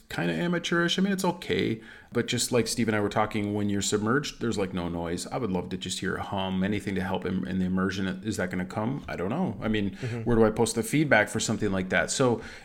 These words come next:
Speaker 1: you know, that's the problem, I think, with apps, um, is, you know, again, and if the game, if the app crashes, you, you know, how does it, where are you left picking up the pieces, essentially? So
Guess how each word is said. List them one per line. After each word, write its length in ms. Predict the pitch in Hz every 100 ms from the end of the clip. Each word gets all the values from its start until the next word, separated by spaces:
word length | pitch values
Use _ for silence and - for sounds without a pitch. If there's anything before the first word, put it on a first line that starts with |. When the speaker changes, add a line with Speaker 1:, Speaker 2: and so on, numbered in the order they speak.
| -
Speaker 1:
you 200 | 120 120
know, 240 | 113 - -
that's 300 | 131 123 127
the 100 | 131
problem, 640 | - 107 101 104 104 98
I 120 | 85 95
think, 280 | 104 92
with 260 | 98 98 92
apps, 540 | - 92 85 - - -
um, 540 | 98 95 95 95 95 92 _ _ - - - - -
is, 540 | 113 98 95 92 - - -
you 140 | - 117
know, 140 | 92
again, 340 | 92 107 98 92
and 500 | 117 113 110 110 - - - - - -
if 140 | 127
the 40 | 104
game, 260 | 110 107 -
if 160 | 117
the 100 | 104
app 220 | 104 98
crashes, 680 | - 104 98 - 92 92 92
you, 220 | 104 113 107 98 -
you 140 | 98
know, 180 | 90 90 - - -
how 180 | - 107
does 180 | 90
it, 80 | 92 - 90 120 -
where 160 | 117
are 20 | 110
you 120 | 101
left 200 | 101 -
picking 240 | 107 98
up 80 | 90
the 60 | 90
pieces, 380 | 92 92 95
essentially? 560 | 90 90 90 92 95 90
So 360 | - - 92